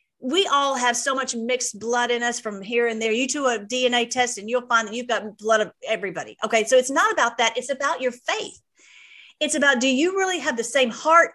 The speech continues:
as this guy on the left, Edom, uh, Esau, that you wanna be a tyrant? Or do you have the same heart as Jacob, where you wanna help humanity and you're willing to risk your life and risk your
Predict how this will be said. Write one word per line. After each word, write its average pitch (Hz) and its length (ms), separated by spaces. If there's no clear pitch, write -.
as 233 300
this 233 240
guy 233 240
on 220 80
the 180 60
left, 233 300
Edom, 320 220
uh, 226 240
Esau, 339 520
that 233 160
you 240 80
wanna 247 120
be 233 80
a 214 40
tyrant? 294 380
Or 254 80
do 262 60
you 269 100
have 262 160
the 240 120
same 226 220
heart 214 320
as 202 160
Jacob, 254 340
where 233 120
you 277 120
wanna 294 240
help 339 260
humanity 196 420
and 202 80
you're 214 100
willing 262 200
to 240 80
risk 359 280
your 254 120
life 180 320
and 220 180
risk 415 240
your 285 160